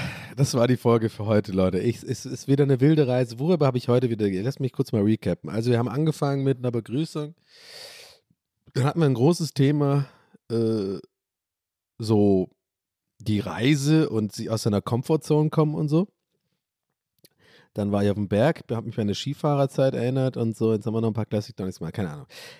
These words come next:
Anyway, äh, mir hat's auf jeden Fall Spaß gemacht, die Zeit verging wie im Flug für mich. Ich hoffe, für euch auch, ist ja immer ein gutes Zeichen. Ähm, falls ihr das zum Einschlafen hört. <laughs> Scheiße, sorry, das hassen Leute voll. Oh, es tut mir leid. Oh, das hassen Leute voll.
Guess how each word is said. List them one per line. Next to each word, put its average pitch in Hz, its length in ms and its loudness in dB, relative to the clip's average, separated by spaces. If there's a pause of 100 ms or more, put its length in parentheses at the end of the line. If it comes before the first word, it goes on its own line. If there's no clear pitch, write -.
Anyway, 147 360 6
äh, 131 380 4
mir 143 140 2
hat's 170 80 -2
auf - 40 -14
jeden 160 100 2
Fall 151 80 4
Spaß 143 300 0
gemacht, 156 180 0
die 127 60 0
Zeit 143 240 0
verging 135 300 -2
wie 139 80 0
im 147 100 0
Flug - 240 0
für 135 100 2
mich. 147 240 0
Ich - 100 -4
hoffe, 160 140 -2
für - 140 0
euch 117 200 0
auch, 127 180 0
ist - 80 -10
ja 110 60 -6
immer 120 100 -2
ein 120 80 -2
gutes 117 240 -6
Zeichen. 127 480 -4 (600)
Ähm, 120 220 2
falls - 260 -4
ihr 143 60 -2
das 131 120 -6
zum 139 140 -6
Einschlafen 135 500 -4
hört. 120 140 -4 (1080)
<laughs> - 40 2 (1300)
Scheiße, 311 640 -8
sorry, 311 220 -2
das 247 120 -6
hassen 220 280 0
Leute 175 240 2
voll. 165 240 4 (280)
Oh, - 60 2
es 143 100 6
tut 165 100 4
mir 156 80 8
leid. 143 260 6 (300)
Oh, 127 80 -6
das 127 140 -4
hassen 135 260 -2
Leute 113 180 4
voll. 107 320 2